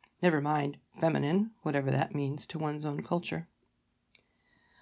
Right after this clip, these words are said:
I'll be really, really interested to see how this works out for young Galadriel. They've already given her svelte armor and a fancy dagger in her poster.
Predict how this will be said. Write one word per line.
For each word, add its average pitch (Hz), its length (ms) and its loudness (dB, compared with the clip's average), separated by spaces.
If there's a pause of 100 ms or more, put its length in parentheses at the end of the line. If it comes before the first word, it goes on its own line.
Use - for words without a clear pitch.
(200)
I'll 185 120 10
be 156 180 2
really, 190 580 6
really 190 540 4
interested - 760 -4
to 139 100 -8
see 165 220 -2
how 143 120 0
this 147 240 -4
works 151 220 -2
out 139 200 0
for - 140 -10
young 139 240 -4
Galadriel. 147 540 -4 (1400)
They've 185 160 6
already 196 260 10
given 180 280 8
her 156 180 2
svelte 156 600 6
armor 156 360 4
and 139 120 0
a 143 60 0
fancy 151 400 -4
dagger 147 340 -2
in 131 120 -2
her 139 80 -2
poster. - 500 -4